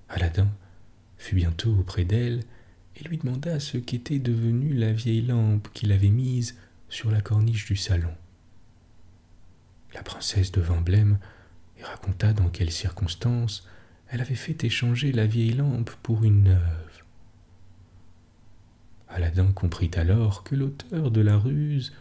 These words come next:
n'était autre que le magicien africain, et apprit qu'il cachait la lampe sur sa poitrine.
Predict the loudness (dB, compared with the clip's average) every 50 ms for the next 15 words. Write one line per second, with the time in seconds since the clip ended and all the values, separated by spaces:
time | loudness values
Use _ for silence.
0 | -20 -20 -20 _ _ -10 -8 -6 -6 -6 -6 -2 -2 -2 -2 -2 -2 -4 -4 0
1 | 0 0 2 2 2 2 2 0 0 -2 -2 -4 -2 0 0 0 0 -2 -4 -6
2 | -8 -8 -8 -10 -14 -16 -18 -20 -20 -20 -20 -20 -20 -20 -20 _ _ -18 -8 -6
3 | -4 -4 -4 -4 -8 -12 -14 -12 -8 -8 -6 -4 -4 -4 -2 -2 -2 -4 -2 -2
4 | 0 0 2 2 0 0 0 -2 -2 -4 -4 -2 -2 -2 0 0 -2 -2 0 0
5 | 0 0 0 -2 -2 0 0 0 -2